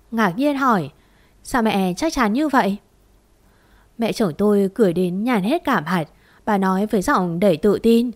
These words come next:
"Tin mẹ đi, con sẽ đẻ con trai, sau này sẽ không có ai uy hiếp được địa vị của Cảnh Long nữa." Vừa nói bà vừa cười, ánh mắt đầy tự tin,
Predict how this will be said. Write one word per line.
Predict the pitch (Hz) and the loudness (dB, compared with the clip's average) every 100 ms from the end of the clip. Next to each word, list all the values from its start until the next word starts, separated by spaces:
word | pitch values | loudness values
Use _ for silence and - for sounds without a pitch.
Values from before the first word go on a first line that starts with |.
| _ _ _ _ _ _ _ | _ _ _ _ _ _ _
"Tin | 226 208 | 0 2
mẹ | 202 185 | 0 2
đi, | 226 240 - _ _ | 0 0 -6 _ _
con | 214 208 196 | 0 0 0
sẽ | 214 | 0
đẻ | 269 302 | 2 0
con | 156 214 | 2 0
trai, | 208 233 233 247 - _ - | 2 0 -2 -6 -16 _ -4
sau | - 208 | 0 2
này | 196 180 170 165 | 2 0 -2 -2
sẽ | - | -4
không | - 233 | -2 0
có | 202 | 0
ai | 220 214 214 | 2 2 2
uy | 226 | 0
hiếp | 277 330 | 2 2
được | 247 147 | 2 2
địa | 180 190 | 0 0
vị | 208 190 170 - | 2 0 -2 2
của | 226 | 2
Cảnh | 180 220 151 | 4 0 0
Long | 208 254 | -2 0
nữa." | 240 202 285 370 - _ _ _ _ _ _ _ _ _ _ _ _ _ _ - | 2 2 0 -6 -14 _ _ _ _ _ _ _ _ _ _ _ _ _ _ -4
Vừa | 233 170 | 0 0
nói | 180 180 208 294 | 0 -4 -4 0
bà | 240 - | 0 4
vừa | 220 170 | 2 4
cười, | 202 190 175 - _ _ | 4 4 2 -4 _ _
ánh | 233 208 | -2 0
mắt | 262 320 | -2 -2
đầy | 262 190 | 0 0
tự | 143 190 196 | 2 0 2
tin, | 226 233 | 0 0